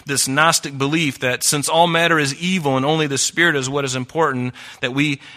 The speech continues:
that we do not have a sin nature. No, we have a sin nature. Thank you very much. Unfortunately, we do. I wish I didn't. But it says this in Romans chapter five. If you think, "Well, I'm not a sinner.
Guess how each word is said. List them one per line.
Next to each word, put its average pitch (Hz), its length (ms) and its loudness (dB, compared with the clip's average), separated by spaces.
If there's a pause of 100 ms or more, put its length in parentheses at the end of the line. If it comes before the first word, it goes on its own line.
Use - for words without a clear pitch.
(100)
that 127 160 -4
we 139 80 0
do 151 160 2
not 143 160 2
have 131 240 -2
a 123 60 -6
sin 123 220 -2
nature. 123 380 -4
No, 117 200 -6
we 117 160 -8
have 120 180 -4
a 107 80 -8
sin 107 220 -6
nature. 104 580 -8
Thank 113 240 -8
you 113 40 -8
very 107 200 -8
much. 107 440 -8 (220)
Unfortunately, 127 600 -2
we 113 140 -4
do. 113 200 -4
I 120 60 0
wish 123 200 -2
I 123 100 0
didn't. 123 360 -4 (1400)
But 123 100 -4
it 117 60 -6
says 127 320 -2
this 135 200 -2
in 107 140 -2
Romans 117 320 -4
chapter 110 320 -4
five. 117 300 0
If 110 100 -6
you 151 80 -4
think, 147 340 -4
"Well, 139 380 0 (640)
I'm 147 120 -4
not 156 140 2
a 120 60 -4
sinner. 131 500 -4